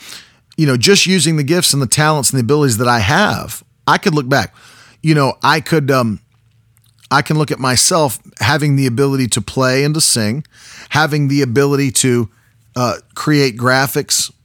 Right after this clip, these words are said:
audio, video, all of that. I've had plenty of times in my life where people have come out of the woodwork and, and they know what I do.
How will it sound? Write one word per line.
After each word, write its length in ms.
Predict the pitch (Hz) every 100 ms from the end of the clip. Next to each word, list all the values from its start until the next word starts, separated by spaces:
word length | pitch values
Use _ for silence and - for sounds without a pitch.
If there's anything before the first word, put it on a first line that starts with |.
| -
audio, 580 | 123 131 131 127 131 127
video, 640 | 113 98 131 127 127 120 123 - -
all 200 | 131 127
of 60 | 117
that. 260 | 120 - - - -
I've 160 | - 196
had 240 | 202 143
plenty 540 | - - 175 185 190 180
of 160 | 131
times 560 | - 120 151 151 110 95
in 160 | 120 123
my 160 | 110
life 500 | 104 113 95 - - _ - - -
where 180 | - 143
people 420 | 107 180 175 165
have 260 | 123 135 -
come 500 | - - 180 165 139 - -
out 400 | 135 151 151 107
of 180 | 127 113
the 100 | 117
woodwork 760 | 104 113 143 131 110 85 - - _ - - -
and, 260 | 143 143 127
and 180 | 135 143
they 160 | 139 147
know 280 | 139 147 208
what 220 | 185 135
I 140 | 120
do. 380 | 110 143 127 123